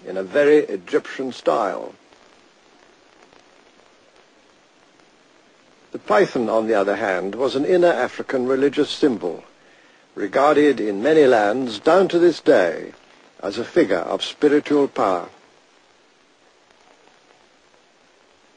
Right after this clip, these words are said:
And this representation of the lion god looks quite Indian, with his three heads and four arms.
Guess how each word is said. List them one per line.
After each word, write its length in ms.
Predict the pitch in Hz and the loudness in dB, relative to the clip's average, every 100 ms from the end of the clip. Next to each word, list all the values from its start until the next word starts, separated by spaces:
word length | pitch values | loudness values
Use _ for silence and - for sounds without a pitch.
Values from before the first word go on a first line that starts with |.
| _ _ _ | _ _ _
And 180 | - 139 | -6 -2
this 420 | 165 226 - - | 4 4 2 -4
representation 960 | - 160 - 143 160 156 - 135 - 139 | -2 0 0 2 2 4 4 2 2 0
of 160 | 139 113 | 0 0
the 80 | |
lion 420 | 143 185 143 113 92 | 2 4 4 2 0
god 460 | 98 82 85 110 | -2 -2 -6 -6
looks 420 | 143 160 - - | -2 0 -2 -8
quite 480 | - - 214 185 - - | -4 0 2 2 -2 2
Indian, 640 | 202 147 107 82 82 80 | 4 4 2 0 -6 -8
with 180 | 123 127 | -6 -2
his 260 | 143 117 - | -2 -2 0
three 300 | 190 190 165 | 6 8 6
heads 480 | 151 175 160 135 | 4 2 2 -8
and 240 | 76 104 95 | -6 -6 -8
four 340 | - 165 156 | 0 2 2
arms. 600 | 135 110 82 - - - | 0 -2 -4 -10 -18 -20